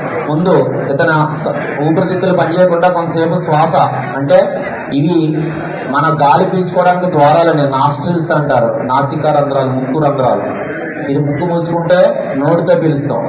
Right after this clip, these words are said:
మనకు రొంప చేసినప్పుడు నోటితో పీలుస్తాం అంటే నోటితో గాలి పీల్చకూడదు, డస్ట్ అంతా వెళ్ళిపోతే లంగ్స్ పాడవుతాయి. ఎందుకంటే మన ముక్కులో రోమాలు ఉంటాయండి, అవి అడ్డుకుంటాయి అన్నమాట డస్ట్ పార్టికల్స్. ఆ శ్వాసనాళం నుంచి గాలి ఊపిరితిత్తులకు వెళ్ళకుండా ఆపేస్తాం,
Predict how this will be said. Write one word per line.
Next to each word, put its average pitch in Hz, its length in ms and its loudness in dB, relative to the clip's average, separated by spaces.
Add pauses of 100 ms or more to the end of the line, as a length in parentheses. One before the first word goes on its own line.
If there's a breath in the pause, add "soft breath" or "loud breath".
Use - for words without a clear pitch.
(140)
మనకు 143 220 -2
రొంప 147 220 0
చేసినప్పుడు 175 480 0
నోటితో 160 360 0
పీలుస్తాం 160 380 -2
అంటే 143 160 0
నోటితో 151 360 0
గాలి 160 300 2
పీల్చకూడదు, 143 540 -2 (520)
డస్ట్ 135 260 0
అంతా 170 200 2
వెళ్ళిపోతే 156 400 2
లంగ్స్ 151 360 0
పాడవుతాయి. 123 440 0 (960)
ఎందుకంటే 160 360 0
మన 165 120 -2
ముక్కులో 147 360 0
రోమాలు 165 460 2
ఉంటాయండి, 151 360 0
అవి 143 80 6
అడ్డుకుంటాయి 160 460 0
అన్నమాట 131 300 0
డస్ట్ 127 260 -2
పార్టికల్స్. 113 420 -2 (680)
ఆ 160 120 6 (320)
శ్వాసనాళం 185 680 2
నుంచి 185 260 -2 (120)
గాలి 156 320 4
ఊపిరితిత్తులకు 180 560 0
వెళ్ళకుండా 170 340 2
ఆపేస్తాం, 160 500 2